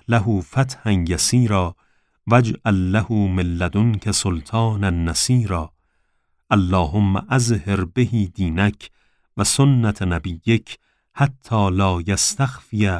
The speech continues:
بشیء من الحق مخافة احد من الخلق. اللهم انا نرغب الیک فی دولة کریمة تعز بها الاسلام و اهله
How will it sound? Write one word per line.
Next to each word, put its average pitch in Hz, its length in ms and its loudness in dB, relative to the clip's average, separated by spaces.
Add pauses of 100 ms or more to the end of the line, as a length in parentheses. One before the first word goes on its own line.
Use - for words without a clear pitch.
(400)
بشیء 127 560 0
من 98 320 4
الحق 98 600 -4
مخافة 113 1040 -2
احد 120 340 -2
من 90 340 0
الخلق. 87 800 -6 (920)
اللهم 101 800 2
انا 98 460 2
نرغب 101 560 -2 (240)
الیک 113 500 0
فی 98 260 -4
دولة 107 680 -2
کریمة 85 580 -4 (680)
تعز 120 480 0
بها 98 260 0
الاسلام 107 800 -2
و 90 140 -2
اهله 98 640 -2